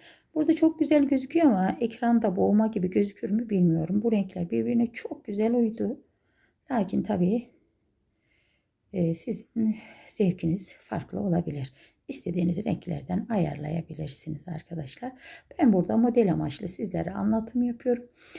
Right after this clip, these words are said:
Sizler de emekler için beğeni ve yorum yaparak kanalıma destek olursanız sevinirim. Videoların devamı, kanalımın devamı için arkadaşlar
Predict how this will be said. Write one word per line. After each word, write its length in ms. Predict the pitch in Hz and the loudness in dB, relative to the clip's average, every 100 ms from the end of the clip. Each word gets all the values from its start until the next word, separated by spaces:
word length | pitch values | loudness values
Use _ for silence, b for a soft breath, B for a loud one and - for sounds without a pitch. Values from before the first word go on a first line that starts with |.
| B B | B B
Sizler 500 | - 262 247 262 - | -4 2 4 4 2
de 60 | |
emekler 360 | - 226 226 247 | 4 4 4 2
için 320 | - - 165 | 2 2 0
beğeni 320 | 175 285 180 | 2 4 4
ve 60 | 160 | 4
yorum 320 | 165 180 175 | 4 2 2
yaparak 540 | 160 - 175 139 - _ b b b | 0 -4 -8 -8 -10 _ b b b
kanalıma 500 | - 277 147 135 139 | -2 2 2 0 2
destek 420 | 175 185 - - | 0 0 -6 -2
olursanız 540 | 226 208 - 151 135 - | 0 0 -4 -6 -6 -6
sevinirim. 640 | - 202 220 226 185 190 b b b - | -4 0 4 4 2 -2 b b b -2
Videoların 560 | 269 262 262 262 262 | 6 6 8 6 4
devamı, 520 | 233 196 190 180 160 | 4 2 2 2 0
kanalımın 640 | 170 349 294 160 147 147 170 | -2 0 2 2 0 -2 0
devamı 460 | 320 226 156 143 | 0 2 0 -2
için 320 | 135 - 160 | -4 -8 -8
arkadaşlar 800 | 147 147 165 170 165 - 190 185 | -8 -8 -6 -6 -6 -6 -8 -8